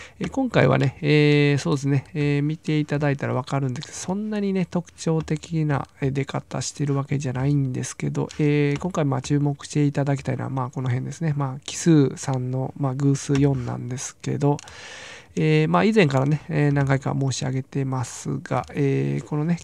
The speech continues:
奇数の三、偶数四のね、三四っていうのがね、えーと、他のところに比べて、えー、期待値がね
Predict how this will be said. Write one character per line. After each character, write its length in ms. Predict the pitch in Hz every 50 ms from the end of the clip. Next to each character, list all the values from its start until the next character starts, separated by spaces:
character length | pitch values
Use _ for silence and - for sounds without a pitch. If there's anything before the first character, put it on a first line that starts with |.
| -
奇 100 | - 165
数 440 | 160 - - 240 233 220 196 175 156
の 260 | 139 135 131 143 147
三、 600 | - - - 156 156 156 156 156 156 151 151 151 - _ _ _ _ _ _ _ _ _ - - 151
偶 160 | 151 156 139
数 160 | - - 147
四 280 | 147 143 139 131 127 131
の 140 | 131 127
ね、 140 | 139 160 170
三 260 | - - 139 139 135
四 200 | 135 139 139 151
っ 20 | 156
て 100 | - 139
い 80 | 131
う 60 | 131 135
の 80 | 139
が 80 | 139 143
ね、 180 | 151 160 151 - -
え 240 | 156 147 147 151
ー 40 | 147
と、 120 | 147 - 127
他 260 | - 165 - 214 202
の 100 | 165 139
と 120 | - 139
こ 80 | 143 135
ろ 80 | 131
に 80 | 135 139
比 120 | - - 143 139 131
べ 80 | 131 135
て、 280 | - - 135 135 - -
え 680 | - 151 147 143 143 143 139 139 139 139 135 135 131 - - _ _
ー、 60 | -
期 100 | - -
待 140 | 185 180 143
値 120 | - 135
が 100 | 131 135
ね 160 | 143 147 -